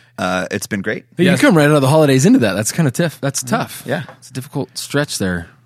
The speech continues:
Speaker 3: And, uh, we missed this podcast last week because of winter camp. We were all there,
Speaker 1: Mm-hmm.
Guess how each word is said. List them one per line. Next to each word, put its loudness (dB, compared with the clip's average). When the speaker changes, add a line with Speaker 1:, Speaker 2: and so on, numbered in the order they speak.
Speaker 3:
And, -6
uh, 0
we 2
missed 0
this -4
podcast -4
last -4
week -4
because -2
of -2
winter -4
camp. -6
We 0
were 0
all 0
there, -6
Speaker 1:
Mm-hmm. -4